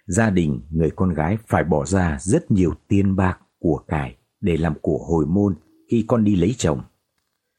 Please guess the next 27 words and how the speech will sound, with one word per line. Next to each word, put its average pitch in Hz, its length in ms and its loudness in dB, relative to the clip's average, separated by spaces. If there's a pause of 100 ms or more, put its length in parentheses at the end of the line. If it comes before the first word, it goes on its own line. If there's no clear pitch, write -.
(280)
Việc 87 340 -2
con 92 160 0
gái 82 200 -2
đi 110 140 2
lấy 92 240 0
chồng 67 360 -2
gây 85 260 0
tổn 76 240 -2
thất 113 120 -4 (100)
tài - 200 -4
chính 82 240 -2
rất 117 300 -2
lớn, 98 300 2 (580)
đôi 120 260 2
khi 113 220 2
có 120 160 2
thể 76 180 0
làm 73 240 -2 (100)
khánh 120 260 0 (100)
kiệt 87 200 2
gia 104 260 0
sản 71 320 -4
của 73 120 -2
gia 90 180 -2
đình. 73 260 -4 (1900)
Ngoài 87 220 0
ra, 87 340 -2